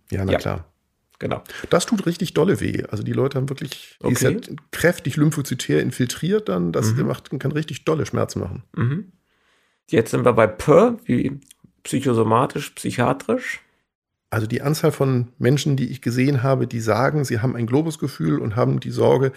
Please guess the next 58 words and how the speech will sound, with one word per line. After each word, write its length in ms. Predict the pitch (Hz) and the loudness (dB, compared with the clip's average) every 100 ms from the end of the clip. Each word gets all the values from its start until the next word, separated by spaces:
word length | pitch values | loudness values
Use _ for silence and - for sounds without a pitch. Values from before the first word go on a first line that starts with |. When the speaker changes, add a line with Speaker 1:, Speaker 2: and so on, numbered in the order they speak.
| - - - | -8 -18 -8
Speaker 1:
die 80 | |
Schilddrüse 460 | 110 143 156 147 131 | 0 0 0 -2 0
sei 160 | 123 117 | 0 0
vergrößert, 580 | - - 120 123 131 | -2 0 0 2 0
die 80 | 127 | 0
dann 220 | - 123 | 0 0
aber 180 | 131 127 | 0 -2
im 80 | 117 | -2
Ultraschall 560 | - 143 135 - 135 - | -2 -2 -2 0 -2 0
eine 220 | 117 117 | -2 0
ganz 260 | 117 135 | -2 -2
normal 320 | 123 123 127 156 | -2 0 0 0
große 260 | 120 120 | 0 -2
Schilddrüse 480 | 123 151 - 127 117 | -2 -4 -4 -4 0
haben, 260 | 123 127 - | 0 0 -2
ist 160 | 123 - | -10 -4
groß. 540 | - 90 - - - _ _ | 0 0 0 -10 -20 _ _
Speaker 2:
Mhm. 280 | - 117 196 - - | 0 0 0 -6 -4
Speaker 1:
Also 140 | 107 | -2
ich 60 | 110 | 2
glaub, 300 | 127 127 - | 2 2 -16
viele 420 | - 160 175 127 | -4 0 2 0
suchen 340 | - 170 151 | 0 2 2
auch 120 | 117 | 0
den 160 | - 117 | -2 -2
Endokrinologen 800 | 120 131 120 120 113 175 185 139 | 2 2 2 0 2 2 2 0
oder 120 | - | -2
auch 80 | - | -2
den 520 | 113 107 110 107 107 | -4 -2 -2 -2 0
Hausärztinnen 400 | 139 131 - 110 | 0 0 -2 -2
und 60 | 98 | 0
Hausarzt 420 | 151 - 123 - | -2 -2 -4 0
auf 220 | 120 113 - - - | -2 -2 -12 -20 -8
mit 160 | - 123 | -4 0
dem, 220 | 123 117 | 0 0
mit 160 | 117 117 | -2 -2
dem, 320 | 120 107 110 | 0 0 -2
mit 160 | - 117 | -4 -2
der 220 | 113 110 | 0 0
Beschwerde, 640 | 107 127 113 - 123 123 - | -2 -6 -8 -4 2 2 0
ich 220 | 127 - | -6 -12
hab 120 | - | -6
so 120 | 123 | -2
ein, 380 | 120 117 117 - | 0 -2 -6 -10
ich 100 | 113 | -12
hab 80 | - | -8
das 140 | 113 | -6
Gefühl, 200 | - 120 120 | -4 -4 -4
ich 100 | - | -2
kann 100 | 123 | -4
nicht 160 | 113 | -2
richtig 220 | 120 113 | -6 -8
schlucken, 320 | - 160 156 131 | -6 -6 -2 0
da 80 | |
ist, 280 | 110 123 - | 0 -2 -2
da 60 | 117 | -4
drückt 320 | - 160 - | -2 -6 -2
irgendwas 400 | 139 131 131 120 | -2 0 0 -4